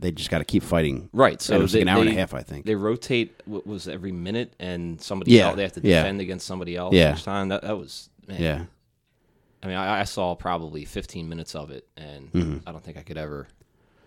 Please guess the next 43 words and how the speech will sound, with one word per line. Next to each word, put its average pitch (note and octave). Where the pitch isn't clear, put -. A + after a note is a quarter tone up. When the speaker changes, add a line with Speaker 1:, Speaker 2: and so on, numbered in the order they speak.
Speaker 2:
exert E2+
that D#2+
much D#2
energy D2+
Speaker 1:
Yeah. A2+
Speaker 2:
for F#2
anything. E2+
Speaker 1:
It C#3
looked E3
like B2
a G2
lot. F#2+
I, B2+
I've C#3
never C3
been A2+
promoted F#2+
at D#2
this E2
academy, D#2+
and E2
at D#2+
my F2
last E2+
one, D2
they -
just D#2
give D#2
it C#2
to -
you D2
Speaker 2:
Yeah, C#2+
Speaker 1:
and D#2+
you D#2+
Speaker 2:
yeah. -
Speaker 1:
shake D#2
hands D2
and D2
then C#2+
you're C2+
done, D2
but A#1+
Speaker 2:
Right. D#2+